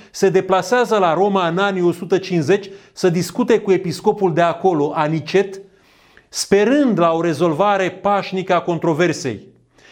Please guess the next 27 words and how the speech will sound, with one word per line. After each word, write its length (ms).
Eforturile 840
au 120
fost 260
zadarnice, 760
amenințările 760
cu 120
excomunicarea 920
s-au 220
accentuat 680
din 140
partea 420
celui 480
ce 160
se 200
vedea 360
deja 520
șeful 480
bisericii. 880
Probabil 480
prin 220
anul 360
o 120
sută 300
nouăzeci 400
și 140
doi, 160
Victor, 680